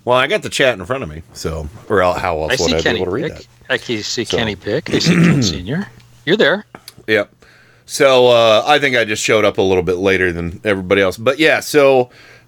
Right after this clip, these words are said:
Speaker 1: um, and of course on Sunday, <clears throat> I, I also took time out to do the Southern Progressive Revival, uh, series finale. Um, and, uh,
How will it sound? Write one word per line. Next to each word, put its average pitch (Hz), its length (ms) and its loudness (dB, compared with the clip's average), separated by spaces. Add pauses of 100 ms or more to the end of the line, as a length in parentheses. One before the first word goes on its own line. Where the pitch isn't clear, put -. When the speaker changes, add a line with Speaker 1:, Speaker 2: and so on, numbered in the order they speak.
Speaker 1:
um, 135 680 0 (260)
and 175 160 2
of 175 160 2
course 170 340 2
on 135 200 2
Sunday, 131 600 2 (200)
<clears throat> - 240 -20
I, 147 540 0
I 110 580 2
also 107 320 0
took - 260 -2
time 104 260 0
out 95 260 0
to 90 400 -2
do 101 280 2
the 87 380 -2
Southern 104 320 0
Progressive 92 420 -2
Revival, 107 760 0
uh, 95 420 2
series 95 400 0
finale. 92 540 -2 (1040)
Um, 80 800 -2 (120)
and, 90 400 -2
uh, 85 420 0